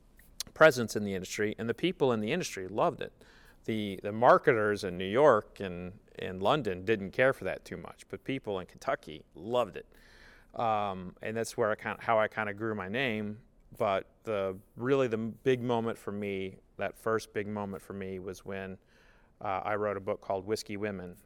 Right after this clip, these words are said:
and that was, uh, basically telling the stories of all these women who had made an impact in, in bourbon and Irish whiskey and Scotch and never got any credit.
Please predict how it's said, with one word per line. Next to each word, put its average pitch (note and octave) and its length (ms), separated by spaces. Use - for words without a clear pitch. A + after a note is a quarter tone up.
and G2 300
that F#2 140
was, G2 340
uh, F#2 320
basically G#2+ 480
telling G#2+ 300
the F#2+ 60
stories G2 540
of G2+ 80
all A2 260
these G#2 320
women G#2 340
who G2+ 240
had G2 240
made G2+ 200
an F#2+ 100
impact G2+ 640
in, G2 280
in G2 140
bourbon G2+ 440
and F#2 140
Irish F#2+ 320
whiskey G2 320
and F2+ 120
Scotch - 540
and G#2 100
never G2+ 200
got F#2+ 180
any F#2 180
credit. G2 420